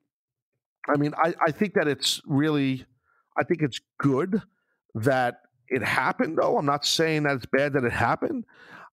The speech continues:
I think it's good that it happened only because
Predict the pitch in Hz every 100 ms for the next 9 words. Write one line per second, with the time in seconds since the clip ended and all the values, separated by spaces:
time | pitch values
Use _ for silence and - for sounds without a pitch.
0 | _ 135 143 - 160 143 117 - 123 135
1 | 147 135 107 107 131 147 190 185 143 139
2 | 131 - 135 120 - -